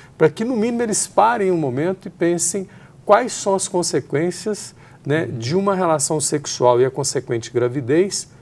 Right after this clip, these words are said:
Speaker 1: não planejada. Porque
Speaker 2: Uhum.
Speaker 1: nem sempre eles imaginam aquela consequência como a gente fala aqui agora. A gente fica falando de estatísticas, fica falando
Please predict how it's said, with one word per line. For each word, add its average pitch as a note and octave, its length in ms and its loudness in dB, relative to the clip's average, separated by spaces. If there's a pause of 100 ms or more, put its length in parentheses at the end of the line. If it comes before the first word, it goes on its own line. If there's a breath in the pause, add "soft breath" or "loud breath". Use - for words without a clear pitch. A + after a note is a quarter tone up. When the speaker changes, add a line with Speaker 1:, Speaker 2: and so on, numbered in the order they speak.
(200 loud breath)
Speaker 1:
não G3 280 0
planejada. D3 760 -4 (280 loud breath)
Porque A2 200 -2
Speaker 2:
Uhum. G3+ 60 4
Speaker 1:
nem A3+ 100 0
sempre A3+ 380 0
eles G3 220 -4
imaginam G3+ 760 -2
aquela B2+ 320 -4
consequência C#3 880 -2 (320 loud breath)
como E3+ 200 0
a E3+ 40 2
gente F3+ 200 -6
fala E3+ 300 -8
aqui - 180 -8
agora. B2+ 280 0
A - 20 4
gente C#3 100 -4
fica D#3+ 160 -2
falando C#3 280 -2
de A2 60 -6
estatísticas, F3+ 840 -2
fica D#3+ 180 -6
falando A#2 420 -4